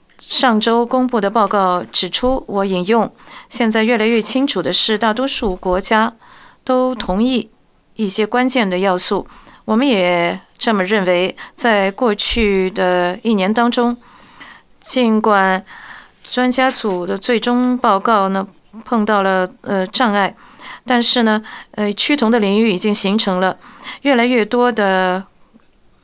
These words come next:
成员的意见是需要禁止和限制，来确保国际法，其中也包括国际人道主义法，能够得到，呃，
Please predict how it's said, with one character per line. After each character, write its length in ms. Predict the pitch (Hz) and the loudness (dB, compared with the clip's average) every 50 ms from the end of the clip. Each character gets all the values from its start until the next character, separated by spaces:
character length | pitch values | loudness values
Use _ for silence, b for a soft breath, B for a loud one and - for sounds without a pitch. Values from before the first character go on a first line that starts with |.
| _ _ _ _ | _ _ _ _
成 260 | - - - 208 220 247 | -4 -2 0 2 2 2
员 280 | 247 208 196 214 226 | 2 2 2 2 2
的 180 | 233 220 196 196 | 2 2 0 0
意 160 | - 247 240 | 0 0 0
见 340 | 202 - 226 202 190 185 - _ _ | 2 2 0 0 0 -4 -8 _ _
是 580 | - - - - - 233 220 202 196 190 190 190 B B B B B B B | -4 -2 -2 0 0 2 2 2 2 2 0 -2 B B B B B B B
需 260 | - - - - - 277 | -4 -2 0 0 2 4
要 180 | 277 233 208 | 4 4 4
禁 240 | 208 - 269 240 208 | 2 2 0 0 0
止 320 | 202 - - 196 185 160 | 0 0 0 0 0 -2
和 180 | - - - 208 | -2 -2 -2 0
限 280 | 214 - 269 233 202 208 | 2 2 2 2 0 0
制， 260 | - 214 196 - - - | 0 0 0 -2 -2 -2
来 220 | 196 202 190 202 | -2 0 0 -2
确 200 | 202 - - 226 | -2 -2 -2 0
保 260 | 208 208 185 180 180 | 0 0 0 0 0
国 160 | 175 - 196 | -2 -2 -4
际 140 | 214 220 240 | -2 -2 -2
法， 200 | 220 220 190 175 | 0 0 0 -2
其 140 | 175 - 208 | -2 -2 -2
中 140 | 202 233 214 | -2 0 0
也 80 | 190 | 0
包 180 | 185 220 220 220 | 0 0 0 0
括 240 | 220 - 226 196 185 | 0 0 -2 -2 0
国 160 | 185 208 202 | -2 -4 -4
际 420 | 202 - _ - - 226 220 196 | -6 -6 _ -4 -2 -2 0 0
人 220 | 190 185 185 185 220 | 0 0 0 0 2
道 160 | 247 262 220 | 2 2 0
主 140 | 208 - 185 | 0 0 -2
义 100 | 185 190 | -2 0
法， 280 | 190 - 190 170 175 B B B B B B B | 0 0 0 0 -2 B B B B B B B
能 320 | - 196 190 190 190 208 220 | -4 -2 0 0 0 0 0
够 400 | 220 247 233 208 190 185 180 - | 0 2 2 2 2 0 -2 -4
得 240 | - - 185 190 | -2 -2 -2 0
到， 340 | 196 247 233 208 190 185 196 B B B B B B B B | 0 2 2 2 2 0 -2 B B B B B B B B
呃， 260 | - 190 180 175 175 | -10 -8 -8 -8 -8